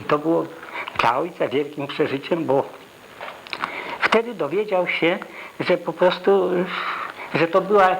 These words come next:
że była Polska, że była potężna kiedyś i o tych wszystkich królach, o tym to było dla niego wielkie objawienie jakieś. I, i już, e, do wybuchu pierwszej wojny światowej, e,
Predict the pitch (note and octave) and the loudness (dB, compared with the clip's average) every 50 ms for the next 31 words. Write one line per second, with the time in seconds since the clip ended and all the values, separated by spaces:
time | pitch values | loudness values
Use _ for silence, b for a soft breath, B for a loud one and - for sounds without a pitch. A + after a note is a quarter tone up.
0 | - - - - - C#3+ B2 - D#3 F#3 F3 E3+ - - F3+ F3+ F3 - - - | -4 -6 -4 -2 -2 0 0 0 2 2 2 2 4 4 4 4 2 -2 -2 2
1 | D#3+ D3 C3 C3+ A#2+ A2+ B2+ B2+ B2+ - C#3+ - D#3+ F3 F#3 F#3+ - - E3 F3+ | 2 2 4 2 2 2 2 2 2 0 -2 0 0 0 0 0 -2 0 0 0
2 | F3 E3+ B B B B B B B - F#3 F3+ F3 E3 D#3+ D#3+ - - B2+ B2 | 0 0 B B B B B B B 0 0 0 0 -2 -4 -4 -4 -6 -4 -2
3 | C3+ C#3+ C#3 D3 C#3+ - D#3 - - - - - - C#3+ - - - D#3 F#3 G#3 | 0 2 2 2 2 0 -2 -2 -2 -4 -4 -2 -4 -2 -2 -2 0 2 2 4
4 | G3 D#3 B2 - D3+ E3+ E3+ - F#3 F3 - E3+ D3+ C3 D3+ E3+ E3 C#3+ E3 F3 | 4 2 4 4 4 4 4 2 -2 -2 0 0 0 2 4 2 4 4 2 4
5 | E3+ E3 E3 D#3 D#3+ C#3+ D3+ F3 F3+ D#3+ - - D#3+ D3 C3 B2+ C3+ C3+ - B2+ | 4 4 4 4 2 2 2 2 0 0 2 4 4 4 4 4 2 2 2 2
6 | A2+ G#2+ A2 A#2+ A#2 A#2+ - G2 G#2+ - - D#3 - - - B B B B B | -2 -2 -2 -4 -4 -4 -4 -6 -6 -6 -8 -8 -10 -10 -10 B B B B B
7 | B B B B B B B - - E3 G#3 B3 C#4 C#4 C#4 - - - - B3+ | B B B B B B B -2 0 0 2 0 0 0 -2 -6 -12 -8 -2 0
8 | A#3+ A#3 A3+ A3 F#3+ F#3 F#3 G3 A3 G3+ - - - D#3 D#3 D3+ C#3 C#3 D3 C#3+ | 0 2 2 2 2 4 4 4 4 2 2 2 4 4 6 6 4 4 2 0
9 | - - - - C3 A#2 A#2+ D3+ G3 G3+ D3 C#3+ C#3 E3 G3 - - D3 - E3 | -2 -4 -4 -2 2 4 6 4 4 4 2 -2 -4 -4 -6 -6 -4 0 2 4
10 | D#3 - - D3 B2 C#3+ D#3+ E3+ D3+ C#3+ C3+ - - - B2+ A#2+ C3 B2+ A#2+ C#3+ | 4 4 4 2 4 4 4 4 4 2 0 0 2 2 2 4 4 4 4 4
11 | E3+ G#3 A3+ B B B B B B B B B - | 2 0 -2 B B B B B B B B B 0